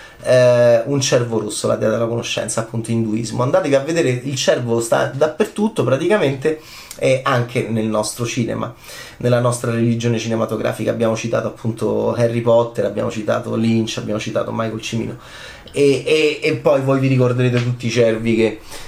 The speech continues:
che, che, che vorrete voi. E a questo punto il ragazzino cervo che cosa farà? Sì, Sweet Tooth è il suo soprannome perché magna, magna come uno sfondato, forse mamma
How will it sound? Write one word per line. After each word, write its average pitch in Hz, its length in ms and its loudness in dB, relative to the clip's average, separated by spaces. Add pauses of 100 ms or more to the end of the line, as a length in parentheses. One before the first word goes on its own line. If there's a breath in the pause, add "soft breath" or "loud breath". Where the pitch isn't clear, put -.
(120)
che, 113 840 4
che, 110 280 2
che 113 180 -2
vorrete 107 480 0
voi. 104 320 0 (520 loud breath)
E 156 400 6
a 190 140 0
questo 262 320 0
punto 160 1120 4
il 202 120 0
ragazzino 214 520 2
cervo 226 420 0
che 170 100 -2
cosa 190 240 2
farà? 214 380 0
Sì, 214 260 0
Sweet - 300 -2
Tooth 214 300 0
è 170 160 2
il 170 160 2
suo 180 240 2
soprannome 170 560 2
perché 143 240 0
magna, 127 400 2
magna 139 260 2
come 143 140 2
uno 160 100 2
sfondato, 175 460 0
forse 156 280 0
mamma 156 560 0